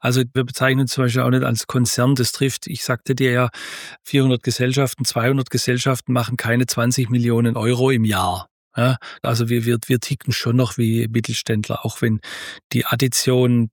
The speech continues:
aller Umsätze eben zu zwanzig Milliarden führen. Und da wir Familienunternehmen sind, wird auch sehr viel geprägt bei uns von der Familie. Mein Reinhold Wirth, mittlerweile neunzig Jahre alt, war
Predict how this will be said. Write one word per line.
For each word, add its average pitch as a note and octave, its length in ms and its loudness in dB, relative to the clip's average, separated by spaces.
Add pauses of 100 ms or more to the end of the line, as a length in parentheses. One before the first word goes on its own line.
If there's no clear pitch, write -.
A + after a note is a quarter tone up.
(120)
aller B2 260 0
Umsätze C3 500 2
eben A#2+ 240 2
zu - 160 -4
zwanzig A#2 500 -2
Milliarden A2 460 -4
führen. G#2+ 420 -6 (680)
Und B2+ 420 0 (160)
da C3 240 2
wir D3+ 160 2
Familienunternehmen C#3 960 2
sind, D#3+ 580 2
wird C#3 180 0
auch C3 160 -2
sehr C3 200 -2
viel C3+ 220 -2
geprägt C3 680 0
bei C3+ 100 0
uns B2+ 460 0
von A#2+ 240 0
der A#2+ 60 2
Familie. A2+ 420 0
Mein G#2+ 180 0
Reinhold B2 420 2
Wirth, C3+ 200 0 (560)
mittlerweile A#2+ 580 0
neunzig A#2+ 460 -2
Jahre A#2 300 0
alt, B2+ 320 0 (440)
war B2 680 2